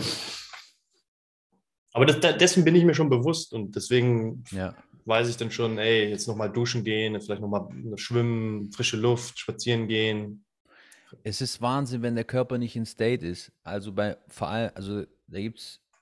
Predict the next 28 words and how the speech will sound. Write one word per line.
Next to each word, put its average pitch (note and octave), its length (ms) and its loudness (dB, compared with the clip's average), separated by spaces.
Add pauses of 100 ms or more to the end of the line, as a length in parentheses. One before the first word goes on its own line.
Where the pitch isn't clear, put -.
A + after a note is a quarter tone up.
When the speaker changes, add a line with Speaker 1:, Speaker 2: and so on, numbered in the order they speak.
(280)
Speaker 2:
natürlich G#2+ 380 -4
verschiedene A2 440 -2
Ausprägungen F#2+ 560 -4
von F2+ 160 -6
null G#2+ 140 0
bis G#2 220 -6
zehn A2 300 -2
und G2+ 140 -4
zehn G#2 360 -6 (440)
sehr G#2 280 -4
sensibel, G2 460 -4
ja. F2+ 200 -2
Und F#2+ 100 -4
ich - 160 -12
bin G#2 120 -8
eher, G2+ 460 -4 (500)
äh, G2 340 -4
im, F#2+ 220 -6
im D2 960 -8
<laughs> - 360 -18
zwischen - 440 -6
sieben A2 320 -8
und G2+ 140 -6
zehn, A2 320 -4
dass F#2+ 220 -8
wenn G#2 140 -4
ich G2+ 180 -10 (600)
n-, F#2+ 240 -6